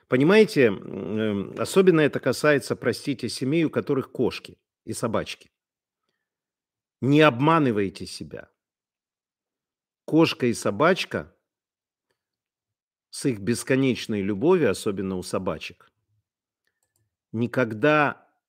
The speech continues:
не заменят вашей любви к своим родителям и к старшему поколению. Вы должны знать, чем они живут. В основном они молчат, вам помогают,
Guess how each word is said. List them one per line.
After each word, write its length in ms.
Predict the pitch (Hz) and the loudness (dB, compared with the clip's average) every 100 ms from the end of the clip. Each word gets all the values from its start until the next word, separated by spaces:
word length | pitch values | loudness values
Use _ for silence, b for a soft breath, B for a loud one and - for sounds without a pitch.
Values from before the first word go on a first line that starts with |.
| _ - | _ -4
не 180 | 120 120 | -2 0
заменят 600 | 120 123 131 120 104 98 | 0 0 0 0 -4 -2
вашей 460 | 123 110 - 90 | 0 0 -4 -8
любви 420 | 82 90 92 135 | -8 -8 -6 -4
к 80 | 147 | -6
своим 340 | - 98 104 98 | -6 -4 -4 -4
родителям 540 | 95 82 - _ _ _ _ _ _ _ _ _ _ _ _ _ | -6 -8 -18 _ _ _ _ _ _ _ _ _ _ _ _ _
и 80 | - | -16
к 80 | 95 | -14
старшему 580 | - 120 110 - 92 90 | -6 -4 -4 -6 -8 -10
поколению. 600 | - - 92 67 - _ _ _ _ _ _ - | -14 -12 -12 -12 -18 _ _ _ _ _ _ -4
Вы 100 | 120 | 2
должны 440 | 127 110 139 143 | 2 2 0 0
знать, 320 | 101 120 - | 0 -2 -2
чем 240 | - 110 101 | -6 -6 -6
они 160 | 98 | -6
живут. 440 | 95 87 76 - _ _ _ _ _ _ _ _ _ - | -6 -8 -10 -16 _ _ _ _ _ _ _ _ _ -4
В 40 | |
основном 520 | 120 - 135 175 202 | -4 0 2 4 4
они 160 | 147 131 | 4 4
молчат, 680 | 127 110 - - 69 - _ _ _ _ | 2 0 -4 -8 -8 -10 _ _ _ _
вам 320 | 95 139 156 | 0 2 2
помогают, 840 | 135 120 113 101 104 95 90 - | 0 -2 -2 -2 -2 -2 -6 -12